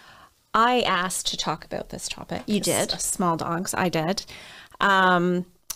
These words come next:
Speaker 1: when I was younger, I honestly never thought that I would own a small dog.
Speaker 2: Oh, really? I grew up with a small dog.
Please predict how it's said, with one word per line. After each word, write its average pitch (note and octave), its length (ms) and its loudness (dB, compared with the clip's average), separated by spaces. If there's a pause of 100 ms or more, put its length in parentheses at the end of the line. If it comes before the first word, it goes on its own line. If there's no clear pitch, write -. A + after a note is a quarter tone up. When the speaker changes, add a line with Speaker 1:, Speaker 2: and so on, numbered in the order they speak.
Speaker 1:
when G#3 280 6
I G3+ 160 4
was A3 220 4
younger, F#3 580 4 (300)
I F#3+ 260 4
honestly F#3 580 2
never F#3 480 4
thought - 760 -4 (140)
that F#3 220 0
I F3+ 120 0
would F3+ 140 -4
own F3 140 -4
a F3+ 60 -4
small - 260 -8
dog. - 320 -8 (400)
Speaker 2:
Oh, A#3+ 80 -2
really? A#3 240 -2
I G3 100 -4
grew A#3 180 -8
up A3 80 -10
with A3 100 -10
a G3 60 -8
small F3+ 220 -6
dog. F#3 240 -10